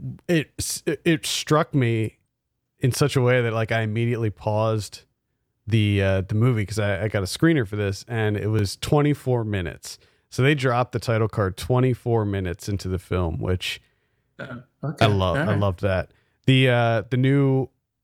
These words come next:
Speaker 1: movie that's coming out, the Panos Cosmatos movie, Mandy, they dropped the,
Speaker 2: Mm-hmm.
Speaker 1: <laughs> they dropped the title card for that, like, an hour in. <laughs> <laughs> It's so ridiculous.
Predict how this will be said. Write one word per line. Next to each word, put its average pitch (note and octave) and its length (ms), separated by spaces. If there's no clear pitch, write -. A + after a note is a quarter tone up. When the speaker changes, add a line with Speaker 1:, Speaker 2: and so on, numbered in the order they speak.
Speaker 1:
movie B2 280
that's A#2 220
coming A2+ 260
out, G#2+ 440
the G2 360
Panos A2+ 720
Cosmatos B2+ 880
movie, C3 340
Mandy, B2 600
they C#3 140
dropped E3+ 320
the, D#3+ 80
Speaker 2:
Mm-hmm. B2+ 300
Speaker 1:
<laughs> - 100
they D3+ 100
dropped F3 300
the D#3 60
title A#2 320
card C#3 380
for D3 120
that, D3 360
like, A#2+ 200
an B2 160
hour A2+ 420
in. F#2+ 360
<laughs> - 60
<laughs> - 40
It's - 280
so C3+ 280
ridiculous. A#2 920